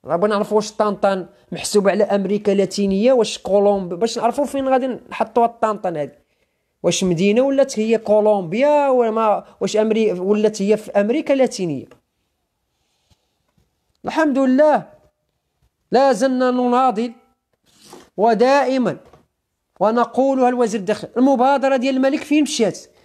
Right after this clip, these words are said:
وما تنساش المبادرة ديال التكوين، فيها ثمانية مليون السي وزير الداخلية. لا، ما استفيدها، فين هي؟ داوها. ما استفدناش ودفعت ليهم، لا. وعاد ديك المقاولة الذاتي.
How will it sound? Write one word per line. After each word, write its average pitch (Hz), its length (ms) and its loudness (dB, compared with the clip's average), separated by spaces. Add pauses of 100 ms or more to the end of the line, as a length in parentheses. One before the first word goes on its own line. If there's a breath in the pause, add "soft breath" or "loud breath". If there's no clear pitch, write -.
(280 soft breath)
وما 226 180 2
تنساش 277 460 0
المبادرة 294 420 2
ديال 311 160 2
التكوين، 269 520 -2
فيها 247 240 2
ثمانية 262 400 0
مليون 294 280 2
السي 311 220 0
وزير 294 200 2
الداخلية. 233 300 0
لا، 302 120 4
ما 370 80 2
استفيدها، 359 760 0 (200)
فين 294 200 2
هي؟ 165 300 0 (480)
داوها. 185 640 0 (1500)
ما 208 140 2
استفدناش 262 840 -2 (120)
ودفعت 240 640 0
ليهم، 262 440 2 (200)
لا. 254 520 2 (400)
وعاد 220 240 0
ديك 277 180 -4
المقاولة 294 500 2
الذاتي. 208 500 -2